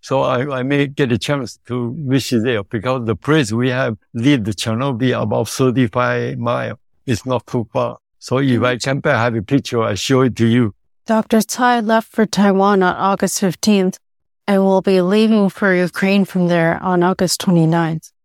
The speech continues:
Speaker 1: The day before our depart from Taipei, we're going to be in Legislature Yuan.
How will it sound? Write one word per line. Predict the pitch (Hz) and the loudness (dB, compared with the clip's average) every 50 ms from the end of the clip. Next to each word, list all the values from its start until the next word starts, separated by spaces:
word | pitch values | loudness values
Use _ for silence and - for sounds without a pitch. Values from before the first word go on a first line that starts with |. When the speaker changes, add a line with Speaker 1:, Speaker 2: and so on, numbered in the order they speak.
| _ _ _ _ _ - | _ _ _ _ _ -2
Speaker 1:
The | 175 156 | -2 -2
day | - - - 190 196 | -2 0 2 2 2
before | 151 139 160 127 - - 185 170 147 139 160 156 123 | 4 2 0 0 0 2 2 4 4 2 2 0 -2
our | 127 151 151 156 151 | -2 -2 0 0 0
depart | 123 - 127 110 - - 160 156 143 131 123 123 113 | 0 0 -2 -2 -2 -4 -4 -2 -2 -2 -2 -4 -2
from | 120 113 117 117 | 0 0 0 0
Taipei, | - 117 117 107 98 143 156 135 110 - _ _ _ _ _ _ _ - | 0 -2 -4 -2 -4 -4 -4 -4 -6 -10 _ _ _ _ _ _ _ -2
we're | 139 147 165 160 | 0 2 2 2
going | 139 156 160 160 160 151 | 2 2 2 0 0 -2
to | 113 147 156 156 151 139 | -2 0 0 0 -2 -2
be | 120 156 151 156 170 151 127 | -2 0 0 2 2 2 2
in | 120 120 120 120 120 - - | 2 2 0 0 -2 -4 -2
Legislature | 131 139 165 143 - - 165 143 - - 143 156 170 190 - - 147 139 127 | 0 2 2 2 2 0 0 0 0 -2 0 2 2 2 2 2 2 2 4
Yuan. | 127 151 175 185 151 120 110 117 147 | 4 4 4 4 2 0 -2 -6 -10